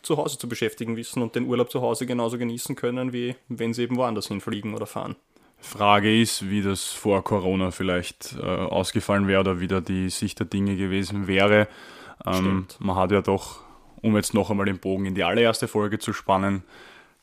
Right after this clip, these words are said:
Speaker 2: Kreativität im Lockdown wurde gefördert vielleicht und vielleicht kann man's dann mehr mit seiner Zeit zu Hause auch, äh,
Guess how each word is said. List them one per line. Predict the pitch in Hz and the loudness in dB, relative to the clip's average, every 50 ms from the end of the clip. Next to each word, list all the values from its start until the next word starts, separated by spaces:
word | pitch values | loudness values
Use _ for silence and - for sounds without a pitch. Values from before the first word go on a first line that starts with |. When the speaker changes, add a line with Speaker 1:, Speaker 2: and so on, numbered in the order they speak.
| _ - | _ -4
Speaker 2:
Kreativität | - 110 104 95 - 107 104 104 104 101 101 92 | 0 2 2 2 2 2 2 2 4 4 4 4
im | 107 104 | 2 2
Lockdown | 104 98 101 104 - - - 110 107 101 | 2 2 2 0 0 0 2 2 2 2
wurde | 101 107 104 104 | 2 2 2 0
gefördert | 95 104 - - 110 110 110 117 117 110 - | 0 -2 2 4 6 8 8 8 6 4 0
vielleicht | - - 117 110 101 104 107 101 - 117 | -4 -2 2 2 4 2 2 0 -2 -4
und | 107 101 - - | -4 -4 -6 -10
vielleicht | - - - 101 98 - - | -12 -6 -4 -4 -4 -4 -6
kann | - - 107 107 | -2 0 2 2
man's | 107 101 - - - - - | 2 0 -2 -6 -8 -6 -4
dann | 110 104 104 101 101 | -2 0 0 2 2
mehr | 104 101 101 107 107 107 | 2 4 6 6 6 4
mit | 107 104 104 95 - | 2 0 -2 -4 -4
seiner | - 104 101 98 - | -4 -4 -4 -4 -2
Zeit | - 104 98 98 - | -2 -2 -2 -2 -4
zu | - - 92 | -8 -6 -4
Hause | 98 90 95 98 - - 101 95 | -2 -2 -2 -2 -4 -4 -2 -2
auch, | 87 87 - - - - - | -2 -4 -6 -10 -16 -14 -10
äh, | 95 90 90 80 | -6 -6 -6 -6